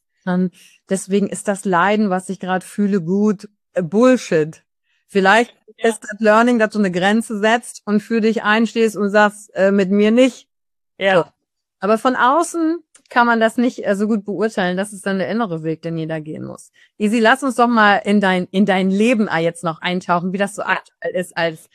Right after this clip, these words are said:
Speaker 1: Autorin, Fantasy-Roman. Vielleicht magst du mal sagen, worum es geht, was da so deine Leidenschaft ist. Und wie ist das Vanlife? Also gerade bist du ja vor Ort, aber ihr wart jetzt schon unterwegs. Ich glaube, der Van ist so gut wie fertig. Weiß nicht, ob noch Kleinigkeiten gemacht werden müssen.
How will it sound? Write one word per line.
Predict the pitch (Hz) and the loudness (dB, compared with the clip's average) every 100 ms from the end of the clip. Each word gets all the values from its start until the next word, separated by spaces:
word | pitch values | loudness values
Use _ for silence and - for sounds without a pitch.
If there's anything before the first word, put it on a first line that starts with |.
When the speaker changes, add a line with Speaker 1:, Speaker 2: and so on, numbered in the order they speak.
| _ _ _ - | _ _ _ 2
Speaker 1:
Autorin, | 220 214 - 262 247 220 226 | 2 4 4 4 4 2 0
Fantasy-Roman. | 214 233 226 226 190 208 190 202 202 208 196 202 | 2 2 2 0 -4 -4 -2 0 0 2 0 -2
Vielleicht | 202 | -4
magst | 202 202 - | -2 -2 -2
du | 208 | -4
mal | 196 | 0
sagen, | 208 220 202 | 0 0 0
worum | 190 220 | 0 -2
es | 226 180 | -4 -4
geht, | 196 226 - | 0 0 0
was | 196 - | -2 -2
da | 196 | -4
so | |
deine | 190 196 190 | -2 -2 0
Leidenschaft | 185 214 226 214 208 208 | 2 2 0 0 -4 -4
ist. | 196 202 _ _ _ - | -8 -8 _ _ _ 0
Und | 247 226 185 | 2 2 0
wie | 208 277 | 2 2
ist | - 220 - 233 | 2 -2 -2 -10
das | 214 185 | -8 -2
Vanlife? | 208 269 403 277 160 160 156 - - | 0 2 2 2 2 0 -2 -6 -6
Also | 175 190 | -4 -4
gerade | 170 180 220 | 0 2 2
bist | 208 214 180 | 0 -4 0
du | |
ja | 175 175 - - 196 | 2 0 -2 -12 -14
vor | - 170 | -4 0
Ort, | 180 302 370 | 2 2 2
aber | 190 | 0
ihr | 185 | 2
wart | 208 196 | 0 -2
jetzt | 180 | -10
schon | 165 | -8
unterwegs. | 170 185 165 170 220 403 - - _ _ _ | -6 -4 -2 2 2 0 -6 -20 _ _ _
Ich | |
glaube, | 196 202 208 | 2 2 4
der | 190 175 | 0 0
Van | 185 208 | 0 0
ist | 202 202 | -2 -6
so | 185 | -6
gut | 180 208 | -2 -2
wie | 180 | -4
fertig. | 165 190 185 254 349 202 | -2 2 2 2 -2 0
Weiß | 208 226 | 0 -2
nicht, | 180 | -6
ob | |
noch | 180 185 | -4 -4
Kleinigkeiten | 196 190 208 - 185 175 | -2 -2 -2 -4 -2 -2
gemacht | 170 190 - | 0 0 0
werden | 233 240 240 | -2 -2 0
müssen. | 233 220 | -2 -4